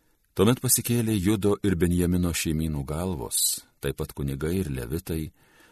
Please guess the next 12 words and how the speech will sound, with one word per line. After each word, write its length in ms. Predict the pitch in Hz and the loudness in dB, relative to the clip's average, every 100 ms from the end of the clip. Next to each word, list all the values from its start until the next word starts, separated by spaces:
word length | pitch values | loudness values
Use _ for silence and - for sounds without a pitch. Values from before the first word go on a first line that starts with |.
| _ | _
visi, 280 | - 95 139 | 0 2 2
kurių 260 | 131 123 120 | 0 0 2
dvasią 400 | 92 104 107 98 | 2 2 0 -2
paskatino 600 | 95 - 87 92 87 80 | -2 -2 -2 -2 -4 -4
Dievas, 680 | 73 78 85 78 - - - _ _ | -4 -4 -4 -4 -4 -6 -8 _ _
ir 120 | - 85 | -2 -2
iškeliavo 840 | 82 - 95 117 117 104 101 92 _ | -2 -2 -2 -2 -2 -2 -2 -6 _
statyti 560 | - - 73 - 117 104 | 0 0 0 -2 -4 -2
Jeruzalėje 760 | 95 92 92 85 78 78 78 | 0 0 0 0 -2 -2 -4
gyvenančio 920 | 73 76 71 76 76 71 - 71 69 - | -4 -4 -2 -4 -4 -4 -6 -6 -6 -6
Dievo 520 | 69 71 82 80 73 | -8 -4 -4 -4 -4
namų. 420 | 73 76 85 73 | -4 -4 -4 -8